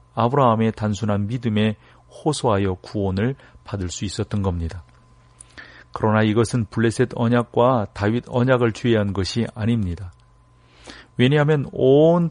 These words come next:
땅에 가득할 것, 십사 절에 보면 나오잖아요. 에,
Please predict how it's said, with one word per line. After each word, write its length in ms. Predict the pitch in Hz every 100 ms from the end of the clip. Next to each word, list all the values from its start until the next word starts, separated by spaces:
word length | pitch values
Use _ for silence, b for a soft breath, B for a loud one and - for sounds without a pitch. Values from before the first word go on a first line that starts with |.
| -
땅에 360 | 139 143 143 135
가득할 720 | - 107 117 113 - - 113
것, 280 | - 104 87 - - 120
십사 360 | - - 131
절에 180 | 110 113
보면 260 | 101 98 101
나오잖아요. 600 | 92 98 95 90 120 165 b b b b b b b b _
에, 260 | 117 101 101